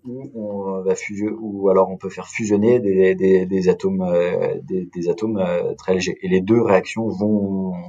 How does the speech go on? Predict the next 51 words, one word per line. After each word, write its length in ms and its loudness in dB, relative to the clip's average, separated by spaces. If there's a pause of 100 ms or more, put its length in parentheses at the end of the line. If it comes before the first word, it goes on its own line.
(140)
vont 160 -8
produire 360 -2
de, 300 -4 (120)
de 260 -6
la 80 -2
chaleur. 260 -8 (440)
La 120 4
fission, 440 -2
c'est 160 2
assez 160 2
simple 240 -2
à 40 -4
faire. 320 4
On, 280 -8
on 60 -8
maîtrise 280 -4
depuis 160 -6
longtemps. 200 -6
La 80 -2
fusion, 340 0
c'est 120 -2
ce 80 -6
qui 80 -16
se 60 -14
passe 160 4
dans 80 2
les 180 0
étoiles. 380 2 (380)
Le 100 0
problème, 420 4
c'est 140 -12
qu'il 160 -18
faut 80 -4
atteindre 300 2
des 120 -2
températures 600 -4
qui 100 -16
sont 140 -12 (140)
extrêmement 480 -4
élevées. 260 -4 (480)
La 80 -2
température, 840 2
euh, 840 2 (880)
euh, 680 2
dans 260 -2
un 380 2
réacteur 440 0
à 60 -6
fusion 280 -2
nucléaire, 540 4
euh, 400 4